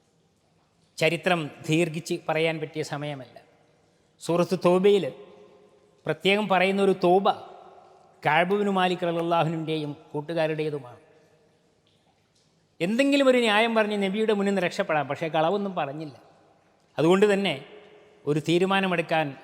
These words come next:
അള്ളാഹുവിൻ്റെ കൽപ്പന കാത്തുനിന്നു. എത്രത്തോളം എന്ന് വെച്ചാൽ അകാരണമായി അവസരം നഷ്ടപ്പെടുത്തിയതിൻ്റെ പേരിൽ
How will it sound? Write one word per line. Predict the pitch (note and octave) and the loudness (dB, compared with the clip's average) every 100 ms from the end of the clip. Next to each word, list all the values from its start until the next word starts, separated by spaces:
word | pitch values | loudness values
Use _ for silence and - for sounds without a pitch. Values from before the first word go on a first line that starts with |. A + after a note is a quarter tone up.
| D3 | -6
അള്ളാഹുവിൻ്റെ | D#3+ E3+ E3 E3+ D#3+ D3 B2 - - _ _ _ _ _ _ _ _ _ _ _ _ _ - | 0 2 2 0 -2 -8 -10 -18 -20 _ _ _ _ _ _ _ _ _ _ _ _ _ -4
കൽപ്പന | D3 C#3+ E3 D3+ | -4 -2 -4 0
കാത്തുനിന്നു. | C#3 C3+ C3+ A#2+ B2+ - _ _ _ _ _ _ _ _ _ _ _ _ _ - | 0 0 -4 -6 -10 -16 _ _ _ _ _ _ _ _ _ _ _ _ _ -6
എത്രത്തോളം | D3+ C4 C4+ B3+ A#3+ A3+ | 2 2 4 6 6 4
എന്ന് | G#3 G3+ | 0 0
വെച്ചാൽ | E3 G3 F#3+ F#3 - - - - - _ - C#3+ | 0 2 0 -2 -14 -20 -20 -20 -20 _ -4 -2
അകാരണമായി | D#3+ F3+ A#3 B3 B3+ A3 F#3 E3+ D3 - - - _ - D#3+ | 0 2 2 2 2 2 0 -2 -6 -14 -20 -20 _ 0 4
അവസരം | G3 G3 A3+ G#3+ F3+ D3+ D#3 | 4 4 4 2 0 -8 -2
നഷ്ടപ്പെടുത്തിയതിൻ്റെ | E3+ - A#3 G#3+ F#3+ F#3+ E3+ E3+ E3+ | -2 0 0 0 -2 -2 -2 -2 -4
പേരിൽ | E3 E3 D#3 | -4 -4 -6